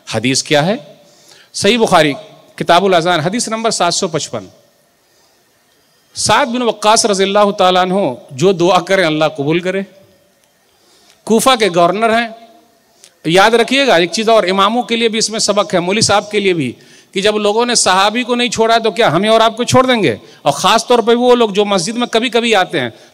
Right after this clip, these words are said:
तो आते ही घड़ी को देखने लगते हैं, "इमाम साहब कहाँ गए?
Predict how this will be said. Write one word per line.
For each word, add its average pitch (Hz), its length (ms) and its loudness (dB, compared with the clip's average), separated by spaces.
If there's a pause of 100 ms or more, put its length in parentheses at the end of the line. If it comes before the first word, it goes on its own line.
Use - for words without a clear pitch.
तो 202 60 0
आते 208 360 2
ही 254 160 0
घड़ी 196 260 2
को 226 120 0
देखने 214 320 0
लगते 196 280 -2
हैं, 160 120 -2
"इमाम 202 200 -2
साहब 226 200 0
कहाँ 233 220 0
गए? 254 160 0